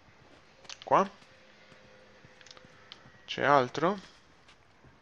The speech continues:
Questa non si può aprire. Niente. Ok. Via.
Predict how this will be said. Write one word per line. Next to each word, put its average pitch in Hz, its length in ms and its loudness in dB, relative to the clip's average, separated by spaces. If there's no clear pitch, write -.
Questa - 240 -4
non 117 120 -8
si - 80 -12
può 147 80 -2
aprire. 160 360 -2
Niente. 110 440 -2
Ok. 143 540 2
Via. 120 220 0